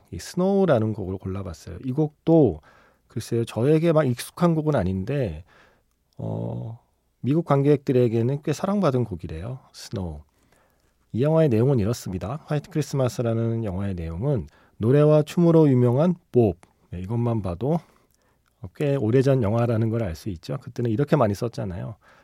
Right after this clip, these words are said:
밥이 아니라 노래와 춤으로 유명한 봅과 필은 전쟁 후에 한 팀을 이루어 열띤 활동을 해오고 있었다. 어느 겨울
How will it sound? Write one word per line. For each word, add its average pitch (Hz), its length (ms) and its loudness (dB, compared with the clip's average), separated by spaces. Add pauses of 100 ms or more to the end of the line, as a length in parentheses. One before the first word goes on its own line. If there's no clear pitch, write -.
(120)
밥이 104 320 0
아니라 98 420 -6 (140)
노래와 143 340 2
춤으로 147 420 2
유명한 123 420 2 (380)
봅과 113 800 -4 (300)
필은 139 560 0 (340)
전쟁 127 480 2
후에 147 120 6
한 147 220 2
팀을 165 380 4
이루어 143 440 4
열띤 139 480 0
활동을 160 580 0 (100)
해오고 127 300 2
있었다. - 580 -10 (380)
어느 117 300 2
겨울 82 420 -4